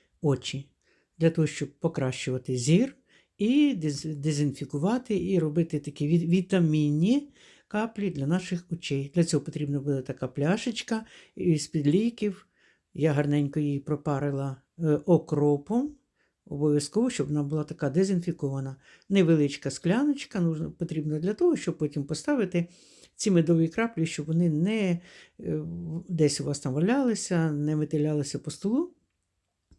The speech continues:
Так, туди поставити і піпетку, і, е, будуть там стояти краплі. Потрібна буде тепла водичка.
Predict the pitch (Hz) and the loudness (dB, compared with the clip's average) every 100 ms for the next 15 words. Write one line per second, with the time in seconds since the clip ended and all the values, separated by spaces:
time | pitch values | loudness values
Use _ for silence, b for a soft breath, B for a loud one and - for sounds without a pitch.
0 | _ _ - 165 - 170 156 156 156 B | _ _ -4 -2 -2 -2 0 0 -2 B
1 | B B _ 151 - 151 147 147 151 143 | B B _ -4 0 2 0 0 -2 0
2 | 185 147 143 165 302 320 - - 233 208 | 2 0 0 -2 0 -2 -2 -2 0 0
3 | 185 220 269 214 156 170 165 143 143 151 | -4 -2 0 0 -2 -4 -8 -8 -10 -8
4 | 180 - 165 165 - 131 - - 117 - | -8 -4 -4 -4 -4 -6 -6 -8 -10 -8
5 | 139 B B B 180 175 165 147 143 143 | -14 B B B -2 2 2 2 0 -2
6 | 147 143 143 143 139 143 247 277 - 208 | -2 -2 -2 0 0 2 0 -2 -6 -6